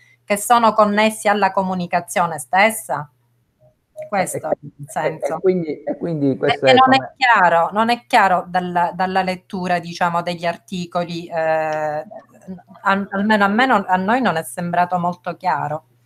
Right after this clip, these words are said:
Speaker 2: Quindi questo di, di fatto lei lo rimanda all'ufficio, quindi è, è l'ufficio della, della dottoressa Romano che dovrebbe,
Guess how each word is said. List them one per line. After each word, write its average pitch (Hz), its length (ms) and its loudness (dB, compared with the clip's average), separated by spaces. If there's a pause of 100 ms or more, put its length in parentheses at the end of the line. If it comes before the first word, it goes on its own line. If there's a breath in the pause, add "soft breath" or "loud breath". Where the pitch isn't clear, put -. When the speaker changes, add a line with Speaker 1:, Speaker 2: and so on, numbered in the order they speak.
(200)
Speaker 2:
Quindi 185 240 2
questo 160 600 4
di, 143 220 -2
di 143 120 0
fatto 170 380 2
lei 131 360 2
lo 120 300 2
rimanda 127 720 2
all'ufficio, 120 1120 -2
quindi 123 400 0
è, 131 320 2
è 135 80 2
l'ufficio 123 1120 6
della, 117 520 4
della 120 220 4
dottoressa 123 480 2
Romano 120 480 2
che 98 140 -4
dovrebbe, 101 720 0